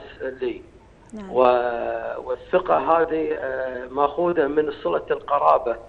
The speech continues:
Speaker 1: الغريبة جدًا، آه، بيني وبين محمد، آه، مريبد، وأيضًا بين ابنه وأخوانه وربي. فلما كان الموقف،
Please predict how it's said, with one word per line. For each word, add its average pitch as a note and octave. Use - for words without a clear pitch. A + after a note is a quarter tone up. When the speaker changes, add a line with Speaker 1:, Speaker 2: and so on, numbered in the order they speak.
Speaker 1:
الغريبة D3
جدًا، F#3
آه، B2
بيني D3
وبين C#3
محمد، C3+
آه، A#2+
مريبد، D3+
وأيضًا B2+
بين B2+
ابنه B2+
وأخوانه A#2
وربي. G#2+
فلما C#3
كان F#3+
الموقف، F3+